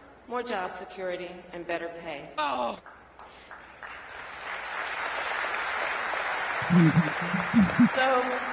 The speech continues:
Speaker 1: the president and my vision for the future also means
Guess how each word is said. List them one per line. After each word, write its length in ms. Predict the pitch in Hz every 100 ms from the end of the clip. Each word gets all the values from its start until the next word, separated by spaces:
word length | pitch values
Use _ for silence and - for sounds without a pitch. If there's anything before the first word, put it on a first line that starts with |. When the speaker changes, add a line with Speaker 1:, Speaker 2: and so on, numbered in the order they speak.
| - - - - - - - - - - -
Speaker 1:
the 60 |
president 720 | 254 247 294 320 359 311 302 302 - -
and 140 | 220 233
my 160 | 226 226
vision 420 | 226 240 240 233
for 160 | 240
the 100 | 214
future 480 | 214 - 208 214 220
also 480 | - 226 247 - 262
means 480 | 240 208 208 214 214